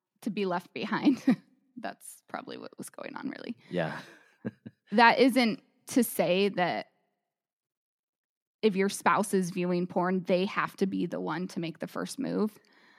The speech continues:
Speaker 1: Um, it, it could have been me that made those first moves all those years ago, but, but I didn't have the skills, and to be honest, I was really clueless back then. I didn't have a lot of self-awareness.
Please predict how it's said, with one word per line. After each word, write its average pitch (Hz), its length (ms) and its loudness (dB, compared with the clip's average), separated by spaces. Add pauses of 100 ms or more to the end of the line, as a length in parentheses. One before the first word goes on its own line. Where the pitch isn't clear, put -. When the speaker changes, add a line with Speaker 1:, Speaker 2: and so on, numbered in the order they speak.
(200)
Speaker 1:
Um, 214 320 -4 (380)
it, - 140 -6 (420)
it 208 180 4
could 226 220 6
have 185 120 2
been 185 240 4
me 269 160 8
that 196 140 4
made 175 180 0
those 175 200 0
first 170 260 -4
moves 165 320 -6 (120)
all 175 120 -4
those 180 240 -6
years 160 180 -8
ago, 135 380 -2 (500)
but, - 140 -10 (320)
but 214 180 4
I 220 120 8
didn't 254 240 6
have 190 280 2
the 170 100 0
skills, 185 400 2
and 185 100 0
to 175 60 0
be 170 140 0
honest, 180 460 -2 (160)
I 185 100 4
was 175 240 -2
really 165 280 -2
clueless - 440 -6
back - 220 -8
then. - 280 -8 (540)
I 165 80 -2
didn't 175 160 -4
have 202 180 0
a 196 60 2
lot 175 220 0
of 165 220 -4 (400)
self-awareness. 151 1040 -4